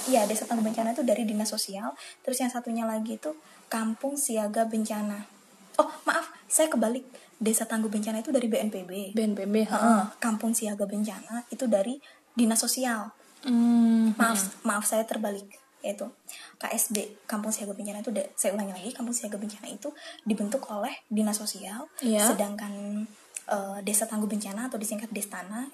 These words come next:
Speaker 1: itu tuh dibentuk oleh B N P B. Nah, ini juga jadi ma-, sebentar, saya jelaskan dulu.
Speaker 2: Iya, silakan.
Speaker 1: Jadi itu program, programnya pembinaan kepada masyarakat. Jadi biasanya,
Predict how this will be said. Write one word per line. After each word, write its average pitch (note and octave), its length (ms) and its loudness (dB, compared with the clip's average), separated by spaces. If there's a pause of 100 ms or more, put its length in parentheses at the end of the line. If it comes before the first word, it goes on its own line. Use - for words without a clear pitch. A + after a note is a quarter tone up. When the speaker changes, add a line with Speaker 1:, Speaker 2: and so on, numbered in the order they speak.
Speaker 1:
itu G#3+ 160 -10
tuh C4 400 -2
dibentuk G#3 400 -6 (160)
oleh G#3 220 -2 (420)
B G#3+ 80 0
N F#3+ 160 0
P G3 160 -6
B. G3 60 -4 (1120)
Nah, G3 240 -10 (720)
ini F4+ 160 0
juga A#3 160 0
jadi G#3 240 -2
ma-, G#3+ 160 0 (880)
sebentar, G#3+ 480 2 (240)
saya G#3 400 0
jelaskan G#3+ 400 0
dulu. G3 160 -6 (160)
Speaker 2:
Iya, A#3 240 4
silakan. D#4+ 240 -4
Speaker 1:
Jadi A3 160 -2
itu D4+ 140 -4 (260)
program, G#3 800 -6 (560)
programnya G#3+ 720 -2 (800)
pembinaan A3+ 400 4
kepada G#3+ 320 -2
masyarakat. G3 520 -6 (1080)
Jadi A3+ 160 0
biasanya, G#3 640 -4